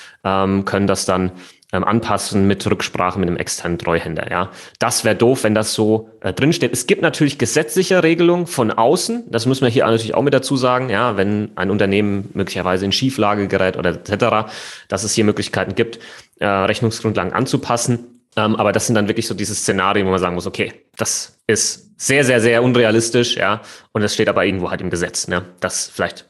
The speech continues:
wirklich der Vollständigkeit hier, äh, noch mit dazu.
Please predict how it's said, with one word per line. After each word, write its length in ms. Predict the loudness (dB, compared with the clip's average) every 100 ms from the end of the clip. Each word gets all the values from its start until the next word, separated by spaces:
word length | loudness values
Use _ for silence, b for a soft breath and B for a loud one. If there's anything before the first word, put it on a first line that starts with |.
| _
wirklich 300 | -2 -2 0
der 100 | -2
Vollständigkeit 680 | 0 0 2 -2 0 -2 -2
hier, 400 | 0 0 0 0
äh, 140 | 0
noch 160 | 0 -4
mit 180 | -10 -12 B B B B B B _
dazu. 640 | 0 2 4 4 2 -6